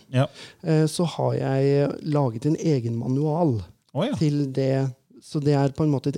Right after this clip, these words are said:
Speaker 2: eget tema til de som vil ha det på Kimesi-skolen.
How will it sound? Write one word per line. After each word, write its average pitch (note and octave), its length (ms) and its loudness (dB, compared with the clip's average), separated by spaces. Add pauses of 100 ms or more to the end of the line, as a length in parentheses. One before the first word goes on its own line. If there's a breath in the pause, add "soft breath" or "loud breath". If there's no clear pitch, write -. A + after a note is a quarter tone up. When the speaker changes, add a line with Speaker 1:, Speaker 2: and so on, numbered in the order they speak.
(120)
Speaker 2:
eget B2+ 140 -6
tema C#3 260 -2
til D#3+ 100 -8
de B2+ 120 -4
som C3 180 -4
vil C3 240 -2 (300 loud breath)
ha G#3 240 0
det D3+ 180 2
på - 100 -6
Kimesi-skolen. C3+ 640 -4